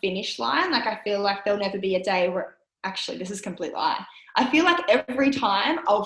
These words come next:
feel like, "I'm done now." You know, my work's done. I'm a finished product. I feel so good in my skin. And then, like, something else will happen and I'll be like,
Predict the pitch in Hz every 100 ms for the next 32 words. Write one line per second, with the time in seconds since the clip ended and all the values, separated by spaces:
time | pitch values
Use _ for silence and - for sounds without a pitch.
0 | - 208 185 147 - 202 214 196 190 175
1 | 160 131 - 233 208 190 190 277 294 -
2 | 254 220 214 - 190 185 302 277 277 -
3 | 180 202 214 - - - _ - - -
4 | - 190 - 277 277 277 220 208 208 -
5 | - 190 185 - 226 196 196 - 208 190
6 | 185 185 185 180 185 180 170 165 170 175
7 | -